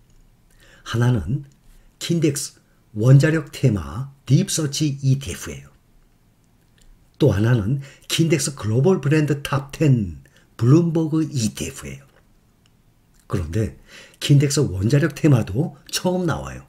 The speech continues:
원자력에 관련. 그런데 다 국내 종목들입니다. 국내 최초의 원자력 테마예요, 이티에프. 어, 이 코스닥이나 코스피에 상장돼 있는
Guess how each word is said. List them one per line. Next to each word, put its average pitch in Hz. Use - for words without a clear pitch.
원자력에 71
관련. 67
그런데 123
다 90
국내 117
종목들입니다. 69
국내 113
최초의 147
원자력 139
테마예요, 69
이티에프. -
어, 67
이 131
코스닥이나 120
코스피에 123
상장돼 113
있는 98